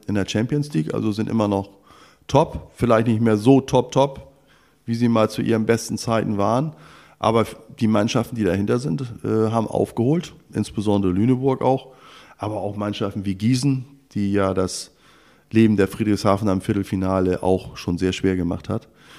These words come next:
Also von daher, und das finde ich ist auch gut so, dass die Liga, auch wenn sie sehr klein ist, zumindest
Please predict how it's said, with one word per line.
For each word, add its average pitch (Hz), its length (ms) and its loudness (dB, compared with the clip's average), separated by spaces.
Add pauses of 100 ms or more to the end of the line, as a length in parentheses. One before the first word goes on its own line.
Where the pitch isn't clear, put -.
(320)
Also 117 260 2
von 113 200 0
daher, 127 720 4
und 135 160 0
das 156 280 2
finde 156 260 4
ich 156 40 2
ist 156 140 2
auch 143 120 2
gut 175 200 -2
so, 135 100 2
dass 127 160 4
die 131 100 0
Liga, 151 600 4
auch 127 160 0
wenn 139 120 4
sie 135 80 4
sehr 123 200 4
klein 131 400 4
ist, 139 200 0
zumindest 135 600 2